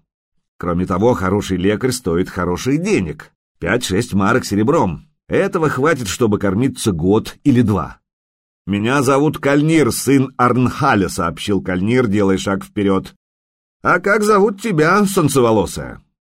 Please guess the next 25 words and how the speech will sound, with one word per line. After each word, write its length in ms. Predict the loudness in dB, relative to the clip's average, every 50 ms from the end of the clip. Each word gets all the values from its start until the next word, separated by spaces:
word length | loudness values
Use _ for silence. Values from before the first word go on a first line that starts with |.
| _ _ _ _ _ _ _ -16
«Твоя 420 | -10 -4 -2 0 0 2 0 0
смерть!» 760 | 0 -2 -4 -2 0 0 2 0 0 -2 -4 -8 -12 -14 -14 _ _ -20 -18 _
выкрикнула 760 | -6 -4 0 2 0 2 2 -2 -2 -2 -2 -4 -4 -4 -4 -2
девка, 560 | 0 0 0 0 0 0 0 0 0 -2 -6 -14 _ _ _ -8
отпуская 600 | -8 -8 -6 -6 -6 -6 -4 -4 -2 0 0 0
стрелу. 580 | -2 -2 -2 0 0 0 2 0 -2 -4 -8 _ _ _ _ _ _ _ _ _ _ _ _ _ _ _ _ _
Кальнир 480 | -16 -12 -10 -8 -6 -6 -4 -6 -6 -6
ждал 520 | -8 -6 -4 -2 0 0 0 0 -2 -2
этого, 480 | -6 -8 -10 -12 -14 -16 -16 -16 -16 -18 _ _ _ _ _ _ _ _
поэтому 520 | -8 -6 -4 -4 -2 -2 0 0 0 0 0
просто 380 | 0 0 2 2 0 0 -2
шагнул 360 | -2 -2 -2 -4 -4 -4 -6 -6
в 60 | -8
сторону 600 | -6 -2 0 0 2 2 2 2 2 0 -2 -4 _ _ _ _ _ -8 -4
и, 100 | -2 0
не 100 | 0 2
дожидаясь 540 | 2 2 2 2 2 2 2 0 0 -4
второго 500 | -6 -10 -6 -4 0 0 2 2 2 2
выстрела, 640 | 2 2 2 0 0 -2 -2 0 2 2 2 0 -2 -6 -14 _ _
метнул 500 | -2 0 0 0 0 -2 -2 -2 -2 -2
щит. 460 | -2 -4 -6 -6 -8 -10 -14 -18 _ _ _ _ _ _ _ _ _ _ _ _ _
Не 140 | -6 -6 -4
промахнулся, 680 | -4 -4 -2 -2 -2 -2 0 2 2 2 2 0 -2 -4
понятное 440 | -2 -2 -2 -2 -2 -4 -4 -4 -2
дело. 400 | 0 0 0 0 -2 -6 -8